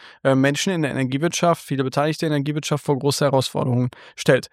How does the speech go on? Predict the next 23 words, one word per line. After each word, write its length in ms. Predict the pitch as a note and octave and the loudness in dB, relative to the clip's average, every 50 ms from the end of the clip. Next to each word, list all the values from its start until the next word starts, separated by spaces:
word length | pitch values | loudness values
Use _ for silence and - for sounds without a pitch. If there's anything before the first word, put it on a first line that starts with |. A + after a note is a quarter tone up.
| - | -6
Natürlich, 480 | - A#2+ - - D#3+ D3 D#3 - - - - | -6 -4 -2 -2 0 0 0 -2 -2 -8 -6
wer 240 | B2+ C3+ B2+ B2 B2 | -2 0 2 2 2
jetzt 180 | B2+ - - | 0 -2 -4
hier 140 | - C#3+ C3+ - | -4 -4 -2 -2
zur 140 | - B2+ | -2 0
Messe 220 | C3 C#3+ C#3 - D#3 | 0 0 0 -2 -4
kommt, 260 | - - D3 C#3+ - | 0 0 0 0 0
ein 60 | B2+ | -2
Lösungsangebot 760 | A#2+ C3+ D3 C#3+ E3 D3+ - - D#3 D3 C#3+ C3 C#3 C#3 - | -2 -2 -2 0 -2 -2 -2 0 2 2 2 4 2 2 2
mitbringt 560 | - C#3 C#3 - - B2+ C#3+ C3+ C3+ C3 - B2 | 2 0 0 0 0 0 0 2 2 0 -2 -4
oder 160 | A#2+ B2 A#2+ | -6 -6 -6
sich 180 | A2+ C3 B2+ | -6 -8 -8
über 160 | C#3+ B2+ C3 B2+ | -2 0 0 2
Lösungsangebote 760 | C3+ C#3+ D3 C#3 C#3 C3 C3+ C3 B2+ B2+ C#3 C#3+ C3+ - C#3 | 2 0 0 -2 -4 -6 -4 -4 -4 -2 0 -2 0 -2 -6
informieren 480 | - - - B2+ B2+ C3 C#3+ D#3 E3 | -10 -6 -8 -4 -2 0 2 2 2
will, 160 | D#3+ D#3+ E3 - - - - - - _ | 2 2 0 -2 -4 -10 -20 -20 -20 _
hat 120 | - C3 B2+ | -10 -8 -6
eine 260 | B2+ C3 C3 B2+ B2 | -4 -2 -2 -2 -4
positive 560 | - - D3+ C#3+ C3+ C3+ - - C#3 C3 C3+ | -4 -2 -2 0 0 0 -2 -2 0 2 2
Eigenschaft 420 | - C3+ C#3 C3+ - - C3+ - - | 2 2 0 -2 -2 -4 -6 -4 -4
nach 120 | B2+ B2 | -6 -4
vorne 240 | - C#3+ C#3+ D#3 D#3+ | 0 0 2 4 6
hin. 220 | D3 F3 F#3+ F#3 | 6 6 4 2